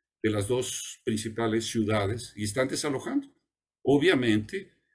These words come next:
eh, eh, preparando, obviamente, este, eh, un conflicto que va a producirse, este, militar,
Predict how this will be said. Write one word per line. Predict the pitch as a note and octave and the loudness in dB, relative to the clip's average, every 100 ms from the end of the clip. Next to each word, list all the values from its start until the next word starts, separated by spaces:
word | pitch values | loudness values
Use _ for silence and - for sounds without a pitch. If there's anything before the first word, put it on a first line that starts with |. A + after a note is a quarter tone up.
| _ - | _ -2
eh, | G#2 G#2 G#2+ | -2 0 -2
eh, | G#2 G2 F#2+ F#2+ F#2 F2 - _ _ _ _ | -2 0 -2 -2 -4 -8 -12 _ _ _ _
preparando, | B2+ B2+ B2 A2+ A2+ B2+ E3 A#2 G#2+ _ _ | 2 2 4 2 4 2 0 -2 -10 _ _
obviamente, | - G#2 A#2+ A2 A2 G#2+ D#3 C#3 | -4 0 2 4 2 2 -2 -2
este, | - F#2+ - - F#2 F#2 - G2 F2+ F#2 | -4 -6 -8 -10 -8 -8 -8 -8 -6 -10
eh, | A2+ | -2
un | A2 | -2
conflicto | B2+ B2 A2 A2+ G#2+ - E3+ | 2 0 2 0 -2 -6 -6
que | G2 | -4
va | G2+ G#2+ A2+ G2+ | 0 0 2 0
a | G2+ | -2
producirse, | B2 A2 F2+ F2 G2+ F2+ - C3+ - | -2 -2 -2 -6 -6 -6 -4 -4 -6
este, | - - G2 | -14 -10 -4
militar, | G2+ F#2+ A2 G#3 | -4 -4 -2 -2